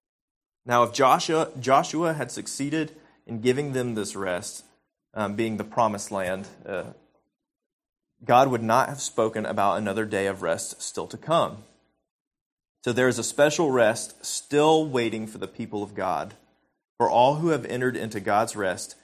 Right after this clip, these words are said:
have rested from their labors, just as God did after creating the world.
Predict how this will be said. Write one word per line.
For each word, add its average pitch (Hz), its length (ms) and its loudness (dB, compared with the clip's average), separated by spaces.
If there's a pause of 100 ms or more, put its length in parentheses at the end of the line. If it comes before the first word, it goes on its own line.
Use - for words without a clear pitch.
(160)
have 104 200 -4
rested 107 360 -2
from 98 200 -8
their 95 100 -6
labors, 92 520 -6 (280)
just 117 180 -6
as 117 140 -8
God 98 240 0
did 98 140 -6
after 95 220 -6
creating 95 360 -8
the 92 60 -10
world. 87 340 -8